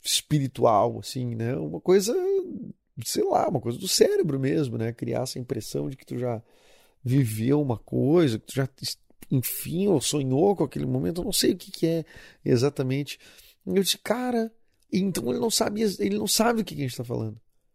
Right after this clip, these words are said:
Se ele nunca teve na vida essa sensação, O que que define, o que que faz? Eu não sei, será que ele é a única pessoa que nunca teve déjà vu? Se você nunca teve déjà vu e disse que teve só pra se, se sentir incluído,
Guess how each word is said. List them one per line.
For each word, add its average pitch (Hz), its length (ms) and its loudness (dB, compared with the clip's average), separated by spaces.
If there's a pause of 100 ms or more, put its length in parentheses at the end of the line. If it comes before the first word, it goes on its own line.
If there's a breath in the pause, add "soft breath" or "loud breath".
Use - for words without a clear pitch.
(240)
Se - 140 -2
ele 202 80 6
nunca 240 400 4
teve 202 340 0
na 196 120 0
vida 170 220 -4
essa - 100 -4
sensação, 165 580 -2 (360 soft breath)
O 151 60 0
que 247 260 2
que - 100 4
define, 196 640 -2
o 147 60 0
que - 100 -10
que - 100 -14
faz? 220 460 -4
Eu 170 280 -2
não 170 60 0
sei, 165 160 -2
será 170 160 2
que 190 60 2
ele 196 80 6
é - 20 6
a 156 40 6
única 233 360 2
pessoa 151 220 -4
que 160 60 -6
nunca 165 180 -2
teve 147 160 0
déjà 131 220 2
vu? 165 180 2 (220 loud breath)
Se - 100 -4
você 160 260 2
nunca 202 280 4
teve 160 180 0
déjà 139 240 2
vu 120 160 0
e 143 140 -2
disse 139 260 -4
que 135 80 -8
teve 127 240 0
só 131 160 4
pra 120 320 0
se, 110 420 -8 (360 soft breath)
se - 160 -6
sentir 135 260 -2
incluído, 139 680 0